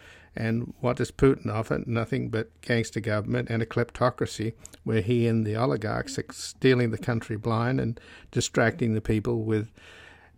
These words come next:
hy-, hyper-nationalism and military adventures. So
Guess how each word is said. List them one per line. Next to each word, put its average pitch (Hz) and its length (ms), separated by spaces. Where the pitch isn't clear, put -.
hy-, - 200
hyper-nationalism 120 1200
and 120 560
military 127 560
adventures. 131 560
So 131 560